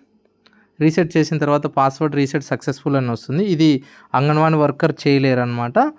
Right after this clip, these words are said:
So ఇది డిస్ట్రిక్ట్ లాగిన్ కాబట్టి డిస్ట్రిక్ట్ వాళ్ళ దగ్గరే ఉంటుందన్నమాట. So రీసెట్ అయింది. ఇప్పుడు ఇది రీసెట్ అయిందని మీ ఆఫీస్ వాళ్ళు మీకు చెప్పిన తర్వాత మీరు ఏం చేయాలంటే, మొదటగా మీరు మీ యొక్క యాప్లోకి అయితే వెళ్ళాలన్నమాట. వెళ్ళిన తర్వాత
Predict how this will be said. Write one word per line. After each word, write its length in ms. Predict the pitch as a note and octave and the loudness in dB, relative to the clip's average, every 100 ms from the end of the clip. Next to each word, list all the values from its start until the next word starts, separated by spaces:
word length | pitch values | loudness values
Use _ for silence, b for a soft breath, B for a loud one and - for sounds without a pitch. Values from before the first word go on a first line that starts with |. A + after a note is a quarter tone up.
| b - | b -2
So 60 | D#3 | 0
ఇది 100 | D3+ C#3 | 0 0
డిస్ట్రిక్ట్ 300 | C#3 E3 D#3+ C#3+ | -4 -4 -2 0
లాగిన్ 240 | C#3 C#3 C3+ | 0 -2 -2
కాబట్టి 200 | C3+ D3 C#3 | 0 -2 -4
డిస్ట్రిక్ట్ 300 | C3 - C#3+ C#3+ | -6 -6 -2 0
వాళ్ళ 100 | B2+ | 0
దగ్గరే 220 | A#2+ C3 B2+ | -2 -2 -2
ఉంటుందన్నమాట. 640 | A#2 A#2+ A2+ A2+ A2 A#2 A3 C4+ B B - | -4 -6 -6 -6 -6 -2 -2 -2 B B -2
So 60 | F#3 D#3+ | 2 4
రీసెట్ 300 | F3 G3 E3+ D#3+ | 2 2 2 2
అయింది. 300 | D#3 C#3+ C#3+ | 2 0 -2
ఇప్పుడు 220 | C#3 D3 B3+ - b b - | -2 -2 -2 -4 b b -2
ఇది 160 | E3+ A#3+ E3+ | 2 4 4
రీసెట్ 320 | F3+ G3+ F#3+ | 2 0 2
అయిందని 320 | F3+ F3 E3+ G#3 | 2 2 4 2
మీ 180 | F3 E3 D#3 - - C#3 | 2 2 0 -6 -2 -2
ఆఫీస్ 240 | C#3+ G3 F3+ | 0 -2 0
వాళ్ళు 180 | E3 D#3+ | 2 2
మీకు 160 | D3 C3 - | 0 -2 -2
చెప్పిన 300 | B2+ F#3 F3 E3 | -2 2 0 0
తర్వాత 360 | C3 C#3+ E3 E3 E3 | 0 2 2 2 2
మీరు 140 | D3+ C#3+ | 2 2
ఏం 80 | C#3+ D#3+ | 0 2
చేయాలంటే, 440 | C#3+ B2+ B2+ G#3+ D4+ B B - | 2 2 0 0 0 B B -2
మొదటగా 340 | D3+ E3 F3+ F#3+ E3+ | 2 2 2 2 4
మీరు 160 | D#3 C#3+ C#3+ | 4 2 2
మీ 80 | C#3 | -2
యొక్క 140 | C3+ C3+ - | 0 -2 0
యాప్లోకి 380 | C#3 C#3 D#3 D3+ C#3 | -2 2 0 2 0
అయితే 140 | C#3 C3 | 0 0
వెళ్ళాలన్నమాట. 600 | C3 B2+ B2 A#2+ B2 F#3+ C4 b b - | 2 0 -2 -4 -2 0 -2 b b 0
వెళ్ళిన 200 | D#3 F3+ E3+ | 2 2 2
తర్వాత 280 | D#3+ E3 | 2 2